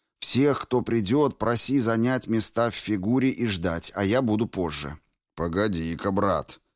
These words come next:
Скьёльд нахмурился. "Если ты соберёшь всех, твердыня останется без защиты".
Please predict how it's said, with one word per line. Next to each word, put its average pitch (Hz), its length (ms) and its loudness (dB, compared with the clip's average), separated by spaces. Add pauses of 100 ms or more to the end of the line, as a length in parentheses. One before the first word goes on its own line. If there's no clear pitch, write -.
(180)
Скьёльд 87 560 -4
нахмурился. 85 760 -4 (480)
"Если 90 400 -2
ты 104 180 -2
соберёшь 107 520 2
всех, 107 380 -2
твердыня 110 640 2
останется 110 540 -2
без 127 160 2
защиты". 123 720 0